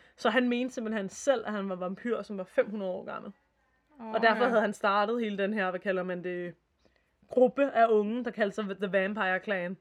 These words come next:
Speaker 2: Ja.
Speaker 1: Der, og så gik han rundt og dræbte folk. Måske flere, ikke? Hvem ved?
Speaker 2: Ja. Hold nu op.
Speaker 1: Ja, men
Speaker 2: Altså,
Speaker 1: det
Speaker 2: og d-, ja,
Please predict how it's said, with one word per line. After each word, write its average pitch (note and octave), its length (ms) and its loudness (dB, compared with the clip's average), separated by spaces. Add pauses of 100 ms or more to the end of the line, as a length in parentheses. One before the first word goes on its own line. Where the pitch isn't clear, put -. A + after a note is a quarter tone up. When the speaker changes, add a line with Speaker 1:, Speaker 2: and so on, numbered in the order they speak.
(480)
Speaker 2:
Ja. G3+ 340 -2 (260)
Speaker 1:
Der, G#3 80 0 (120)
og G#3 100 -6
så A3 80 -10
gik G#3+ 160 -8
han A3 100 -4
rundt G3 160 -4
og G3 120 -4
dræbte F#3 260 -10
folk. - 240 -10 (160)
Måske A3+ 380 -4
flere, F#3 420 -4
ikke? G4+ 160 -4
Hvem G3+ 220 -6
ved? G3 160 -10 (480)
Speaker 2:
Ja. G#2+ 100 -4 (520)
Hold A#3 520 -8
nu F#3+ 140 -8
op. - 200 -16 (640)
Speaker 1:
Ja, A3+ 240 4
men B3 60 -2
Speaker 2:
Altså, G#3 140 2
Speaker 1:
det A#3 80 6
Speaker 2:
og A#3 120 2 (100)
d-, - 120 -16
ja, G#3+ 220 0